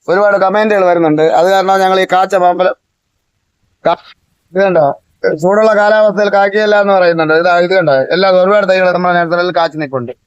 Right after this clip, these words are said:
ഇത് നമ്മൾ ആദ്യം ഒരു രണ്ട് വർഷത്തിന് മുമ്പ് നമ്മുടെ നഴ്സറിയിൽ കൊണ്ടുവന്ന തൈയാണ്. ആ തൈ ഞങ്ങൾ ചെറിയ കവറിൽ നിന്ന് വലിയ കവറിലോട്ട് മാറ്റി ഞങ്ങൾ പതിനെട്ട് പതിനെട്ടിന്റെ കവറിൽ വെച്ച് നമ്മൾ വെച്ചേക്കുകയാണ്. ഇത് കണ്ടോ, നിറയെ മാതളം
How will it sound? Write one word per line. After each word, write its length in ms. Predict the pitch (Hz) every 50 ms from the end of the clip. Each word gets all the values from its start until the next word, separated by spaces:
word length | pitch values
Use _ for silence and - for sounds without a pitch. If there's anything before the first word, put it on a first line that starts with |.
| _ _ _ _ _ _ _ _ _ 160
ഇത് 80 | 175 190 196
നമ്മൾ 160 | 202 202 214 208 202
ആദ്യം 400 | 208 208 202 226 220 220 220 220 226 233 233 247 - - 208 208 214 208 214 208
ഒരു 80 | 208 214 208 202
രണ്ട് 120 | 208 214 220
വർഷത്തിന് 320 | 214 196 196 202 196 202 202 196
മുമ്പ് 140 | 202 202 202 196
നമ്മുടെ 180 | 196 202 196 190
നഴ്സറിയിൽ 320 | 190 190 180 214 202 196 180
കൊണ്ടുവന്ന 240 | 185 185 185 180 175 165
തൈയാണ്. 360 | 175 180 180 170 147 135 139 170 - _ _ _ _ _ _ _ _ _ 175
ആ 20 | 190 202 196
തൈ 100 | 208 208 214 214 208
ഞങ്ങൾ 160 | 208 208 214 220 220 214 214 190
ചെറിയ 160 | 202 202 214 208
കവറിൽ 180 | 208 208 196 196
നിന്ന് 140 | 190 196 196 196
വലിയ 120 | 196 202 202 202
കവറിലോട്ട് 340 | 196 190 190 190 180 185 175 180
മാറ്റി 260 | 180 180 170 202 247 359 - _ _ _ _ _ _ _ _ _ _ _ _ _ _ -
ഞങ്ങൾ 180 | 185 180 202 208 196 185
പതിനെട്ട് 260 | 196 202 220 226 208 208 196
പതിനെട്ടിന്റെ 340 | 196 196 196 190 190 190 185 175
കവറിൽ 260 | 185 190 196 190 196 185 185
വെച്ച് 160 | 180 165 190 190
നമ്മൾ 160 | 185 190 185 180
വെച്ചേക്കുകയാണ്. 460 | 175 156 185 180 165 147 139 123 123 -
ഇത് 40 | 165 170
കണ്ടോ, 160 | 160 143 131 113 101 - _ _ 156 - - _ _ _ _ _ _ _ _ _ _ _ _ _ _ _ -
നിറയെ 240 | 170 180 196 202 202 196
മാതളം 300 | 190 190 190 196 190 185